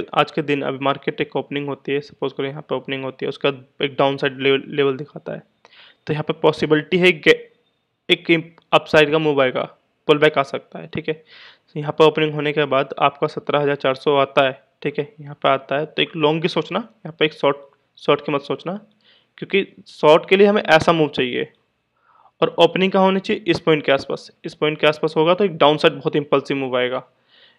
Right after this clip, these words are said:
यहाँ ओपन होता है तो आप अचानक धीरे धीरे जा रहा है तो यहाँ पे एक पुल बैक की उम्मीद लगाना, नाइंटी परसेंट चांस है एक पुल बैक देगा मार्केट यहाँ से, ठीक है। दस से पन्द्रह पॉइंट का स्टॉप लॉस ले लेना, उतना ही टारगेट ले लेना, वन is to वन के रेशियो पे आप काम कर सकते हो यहाँ पे।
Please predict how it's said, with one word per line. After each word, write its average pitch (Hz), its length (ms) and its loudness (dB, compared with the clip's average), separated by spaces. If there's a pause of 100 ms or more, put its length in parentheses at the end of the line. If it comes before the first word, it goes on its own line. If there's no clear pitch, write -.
(140)
यहाँ 147 420 2
ओपन 180 220 4
होता 156 320 2
है 156 180 0
तो 165 180 -4 (280)
आप 160 340 2
अचानक 151 400 -2
धीरे 165 180 4
धीरे 170 220 2
जा 139 140 6
रहा 127 120 2
है 127 60 0 (460)
तो 156 60 2
यहाँ 185 200 -2
पे 170 80 4 (260)
एक 175 220 -4
पुल 151 140 4
बैक 147 260 2
की 165 80 -2
उम्मीद 151 220 -2
लगाना, 139 380 -2 (680)
नाइंटी 156 340 4
परसेंट 196 320 0
चांस 151 220 4
है 185 40 6
एक 185 140 -2
पुल 160 120 4
बैक 143 200 4
देगा 127 220 2
मार्केट 127 340 -4
यहाँ 151 120 -16
से, - 180 -10
ठीक - 240 -8
है। 220 60 2 (1200)
दस 151 200 2
से 175 80 2
पन्द्रह 160 260 2
पॉइंट 160 220 0
का 165 80 2
स्टॉप 147 240 -2
लॉस 160 120 0
ले 165 80 2
लेना, 180 180 0
उतना 165 300 -6
ही 180 100 4
टारगेट 139 340 4
ले 131 80 -4
लेना, 131 280 -6 (280)
वन 147 160 -2
is 151 120 -4
to - 80 -8
वन 156 160 0
के 151 120 -6
रेशियो 147 240 -2
पे 160 100 0
आप 165 160 0
काम 143 160 0
कर 147 120 -10
सकते - 260 -10
हो 139 40 -6
यहाँ 151 180 -14
पे। 135 120 -2